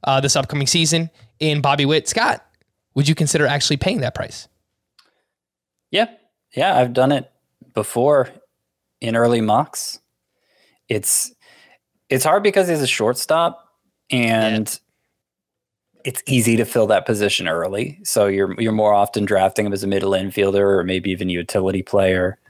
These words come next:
Speaker 2: Uh, but I think the upside is worth it. I think the potential for him to contribute in all five categories, because particularly for the Royals,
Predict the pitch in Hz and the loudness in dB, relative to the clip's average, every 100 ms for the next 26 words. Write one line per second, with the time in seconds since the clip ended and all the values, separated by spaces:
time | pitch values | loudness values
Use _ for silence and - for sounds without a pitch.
0 | _ _ _ _ _ _ - 95 92 98 | _ _ _ _ _ _ -2 -2 0 0
1 | 95 95 95 - 110 107 - - 113 98 | 2 0 -4 -4 0 0 -2 -6 0 2
2 | 101 - 104 95 90 90 92 104 123 107 | 2 2 2 2 0 0 0 2 2 2
3 | 98 95 - - - 98 - 104 104 101 | 0 -4 -6 -6 -2 0 0 0 0 0
4 | 98 95 98 - 98 101 87 92 107 - | 0 -2 -2 0 0 0 0 0 0 2
5 | 95 90 - 85 104 117 123 131 127 - | 0 0 -2 -2 0 2 2 2 0 -2
6 | 107 - - 190 196 120 104 98 107 92 | -4 -4 -4 -2 2 2 2 0 -2 -4
7 | 85 135 120 82 80 - | 0 2 2 0 -6 -10